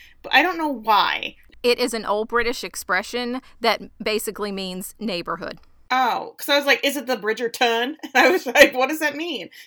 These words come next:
Speaker 1: 'Cause they're not cool enough to own the whole town.
Speaker 2: That ending of the name is kind of like that. It's, it's the Bridgerton.
Speaker 1: Oh,
Speaker 2: So
Speaker 1: and the
Speaker 2: it was
Speaker 1: Featherington.
Speaker 2: and
Speaker 1: I
Speaker 2: right.
Speaker 1: gotcha.
Speaker 2: Mm-hmm. And that's how they got those names. See, I don't know the origin of breakfast, but I know a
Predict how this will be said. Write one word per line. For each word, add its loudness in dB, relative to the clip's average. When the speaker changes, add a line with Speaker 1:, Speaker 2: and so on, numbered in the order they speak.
Speaker 1:
'Cause -6
they're 2
not -2
cool -2
enough 6
to -4
own 2
the 0
whole -2
town. -4
Speaker 2:
That -2
ending -2
of 0
the -2
name -4
is -4
kind 0
of -2
like 0
that. -4
It's, -10
it's -8
the -4
Bridgerton. 0
Speaker 1:
Oh, 12
Speaker 2:
So 8
Speaker 1:
and 0
the 2
Speaker 2:
it -4
was -10
Speaker 1:
Featherington. 0
Speaker 2:
and 0
Speaker 1:
I 4
Speaker 2:
right. -6
Speaker 1:
gotcha. 4
Speaker 2:
Mm-hmm. 2
And 0
that's 0
how 4
they 0
got 2
those -4
names. -6
See, 0
I 8
don't 2
know 4
the 2
origin 2
of -4
breakfast, 0
but 0
I 8
know 4
a 4